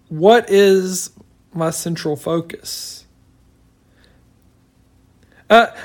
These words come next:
I, oftentimes I find myself focusing on the storm,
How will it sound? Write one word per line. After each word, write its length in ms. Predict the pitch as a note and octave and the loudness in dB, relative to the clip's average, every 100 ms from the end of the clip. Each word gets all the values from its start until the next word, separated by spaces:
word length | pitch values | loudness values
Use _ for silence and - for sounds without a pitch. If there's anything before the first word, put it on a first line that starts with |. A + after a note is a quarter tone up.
| - | 2
I, 60 | A#3 | 6
oftentimes 1040 | A#3+ C4 C#4 C#4 A#3+ A3+ A3+ A#3+ A#3+ A#3 | 8 8 6 2 2 2 2 4 4 2
I 120 | A3+ | 2
find 340 | G#3+ A3+ A#3 B3 | 2 0 0 2
myself 480 | A3+ G#3+ A3 G#3+ - | 0 2 0 0 2
focusing 680 | A#3 B3+ A#3 G#3 A3 G#3 | 2 2 -2 -2 0 -2
on 640 | G3 G3+ G#3 G#3 G3+ G3 | 0 2 4 4 0 -2
the 100 | F3+ | -4
storm, 840 | F3+ - - G#3 C#4 C4 C#3 C#3 - | -6 -6 2 2 4 0 -4 -12 -20